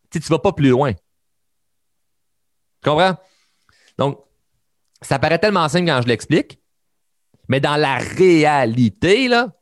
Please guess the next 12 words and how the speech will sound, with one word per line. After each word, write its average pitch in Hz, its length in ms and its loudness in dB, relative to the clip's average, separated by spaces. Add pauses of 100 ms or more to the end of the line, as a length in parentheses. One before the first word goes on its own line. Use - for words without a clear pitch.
(120)
de 117 100 0
la 127 220 2
vie 135 220 -4
de 131 160 4
tous 123 180 0
les 113 200 2
jours, 160 360 0
c'est 165 480 -2 (560)
apprends 113 580 -4
à 101 160 -2
mieux 117 380 0
réagir 101 680 -2